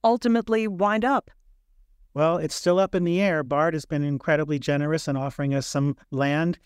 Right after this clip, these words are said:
Speaker 2: We've looked at this wonderful campus that's in Poughkeepsie.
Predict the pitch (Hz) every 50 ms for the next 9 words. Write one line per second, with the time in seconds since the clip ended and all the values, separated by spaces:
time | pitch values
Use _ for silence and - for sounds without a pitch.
0 | _ _ _ - 135 131 123 135 147 151 - - 147 - - 143 143 131 - -
1 | - - 139 123 127 139 143 147 143 147 139 - - 143 139 - - - 143 143
2 | 135 - 151 135 - - 139 - - 147 139 - 139 - - - 147 - - -
3 | 156 151 160 156 156